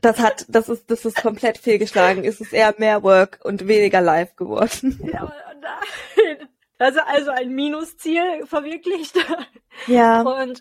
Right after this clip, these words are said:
Speaker 2: ähm, mehr im Podcast dabei sein. Das hast du auf jeden Fall geschafft.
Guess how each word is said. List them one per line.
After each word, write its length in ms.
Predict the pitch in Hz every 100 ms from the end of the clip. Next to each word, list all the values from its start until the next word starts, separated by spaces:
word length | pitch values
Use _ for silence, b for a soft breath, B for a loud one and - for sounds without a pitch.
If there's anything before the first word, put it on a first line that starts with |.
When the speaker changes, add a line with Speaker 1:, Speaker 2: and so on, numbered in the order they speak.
| -
Speaker 2:
ähm, 300 | 247 226 226 240
mehr 300 | 240 262 240
im 120 | 226
Podcast 480 | 233 233 294 302 277
dabei 360 | 262 277 294
sein. 380 | 302 339 359 320
Das 160 | 220 226
hast 160 | 202
du 60 | 240
auf 140 | 214
jeden 180 | 220 208
Fall 320 | - 190 202
geschafft. 680 | 233 330 415 466 - -